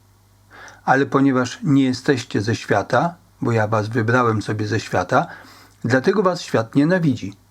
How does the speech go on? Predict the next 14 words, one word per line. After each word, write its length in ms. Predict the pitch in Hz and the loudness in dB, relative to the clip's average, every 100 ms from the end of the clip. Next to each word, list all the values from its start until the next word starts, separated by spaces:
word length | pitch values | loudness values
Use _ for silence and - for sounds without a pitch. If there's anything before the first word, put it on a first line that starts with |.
| _ _ _ _ _ _ - _ _ _ _ - | _ _ _ _ _ _ -20 _ _ _ _ -2
Pamiętajcie 680 | 170 175 147 135 127 131 | 2 2 2 2 0 -2
na 160 | 117 117 | 0 0
słowo, 440 | - 147 147 147 | 0 2 2 -2
które 300 | - 135 127 | -2 2 2
do 160 | 123 120 | 2 0
was 220 | 123 117 | 0 -2
powiedziałem. 680 | - 117 113 98 90 92 101 - _ _ _ _ | -4 -2 0 0 -2 -4 -8 -16 _ _ _ _
Sługa 400 | - 185 165 156 | -6 0 2 2
nie 200 | 135 139 | 4 2
jest 220 | 127 127 | 0 -2
większy 480 | 120 135 143 - 123 | 0 2 0 0 -2
od 120 | 113 | -4
swego 320 | - 107 104 | -4 -2 0
pana. 360 | 95 92 85 | 2 0 0